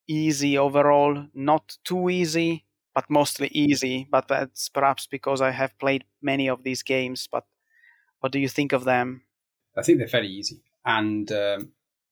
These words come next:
Speaker 2: though for me, they are hindered sometimes by how the, um, the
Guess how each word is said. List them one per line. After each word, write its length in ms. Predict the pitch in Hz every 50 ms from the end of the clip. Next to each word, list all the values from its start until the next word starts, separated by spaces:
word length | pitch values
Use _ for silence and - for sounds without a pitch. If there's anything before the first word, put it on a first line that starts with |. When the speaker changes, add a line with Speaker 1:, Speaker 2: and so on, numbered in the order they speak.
| _ _ _ _ _ _ _ _ _ _ _ _ _ _ _ _ _ _ _ _ _ _ _
Speaker 2:
though 440 | 135 123 131 131 131 127 131 127 120
for 140 | 120 - 123
me, 240 | 113 127 139 151 147
they 100 | 131 127
are 140 | 123 117 101
hindered 460 | - - 156 160 170 160 151 135 -
sometimes 840 | - - 180 185 180 - - 117 95 - - - 98 101 95 - -
by 400 | - - 120 113 110 107 110 - - - - - - -
how 340 | 113 110 110 107 104 104 98 95 98
the, 420 | 101 101 98 98 98 95 95 95
um, 340 | 95 95 95 95 95 101 107 _ _ _ _ _ _ _ _
the 100 | -